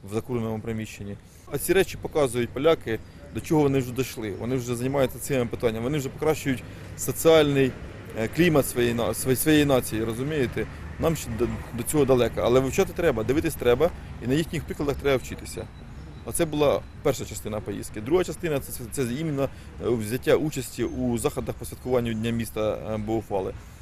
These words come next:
Ми домовились, що проведемо футбольний турнір ще давно, ще взимку. І цей матч, він, е, повинен стати для наших футболістів от таким, знаєте, прикладом. Е, ну, по-перше, побачити, на якому стадіоні грають польські футболісти, е,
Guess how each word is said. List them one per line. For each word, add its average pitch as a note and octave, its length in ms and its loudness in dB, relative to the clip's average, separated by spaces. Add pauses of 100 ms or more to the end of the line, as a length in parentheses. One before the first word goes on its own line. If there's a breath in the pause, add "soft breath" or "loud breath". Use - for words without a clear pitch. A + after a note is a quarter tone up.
(340 loud breath)
Ми C#3 100 -2
домовились, C#3 360 2
що A#2 260 -2
проведемо B2 520 2 (160)
футбольний B2 280 0
турнір D#3+ 340 -2 (480)
ще C3+ 100 -4
давно, C3+ 380 4 (320)
ще - 100 -6
взимку. C3 460 -2 (460 loud breath)
І B2 300 2
цей C3+ 160 0
матч, D3 340 0
він, A#2 240 -2
е, A2+ 200 2
повинен B2+ 380 2
стати B2+ 300 -2
для A#2 100 -4
наших D3 240 -2
футболістів B2+ 480 0 (420)
от A#2 100 -8
таким, C3+ 260 -2
знаєте, A#2 840 2
прикладом. A#2 640 0
Е, A2 640 0 (180)
ну, D3 100 -2
по-перше, E3 340 -2
побачити, D3 400 0
на C3 80 0
якому C3+ 180 -2
стадіоні C3 420 2
грають A#2 460 2 (160)
польські - 340 -2
футболісти, A2 480 -4 (580 loud breath)
е, A2 340 4